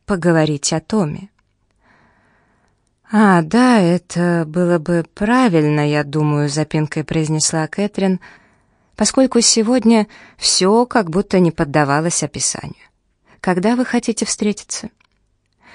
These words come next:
Были назначены день и место, которым оказался клуб Джозефины где-то возле Сент-Джеймс-стрит. Кэтрин ждала встречи с некоторой опаской, поскольку богатое воображение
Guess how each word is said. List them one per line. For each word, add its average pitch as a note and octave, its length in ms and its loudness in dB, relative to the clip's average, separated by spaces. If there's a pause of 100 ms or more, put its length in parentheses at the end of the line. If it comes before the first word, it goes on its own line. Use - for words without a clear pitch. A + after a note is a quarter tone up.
(360)
Были C#4 220 4
назначены A3 640 4
день F#3+ 240 4
и E3 40 4
место, A3+ 520 2
которым E3 400 0
оказался F#3 600 0
клуб F3 340 0
Джозефины D3 760 2
где-то F3 540 0
возле F3 360 0
Сент-Джеймс-стрит. D#3+ 1120 -2 (720)
Кэтрин B3+ 360 0
ждала G3 260 4
встречи G#3 460 -2
с - 120 -2
некоторой F#3 440 0
опаской, F3+ 680 -2
поскольку - 540 -8
богатое D#3+ 500 0
воображение C#3+ 760 -2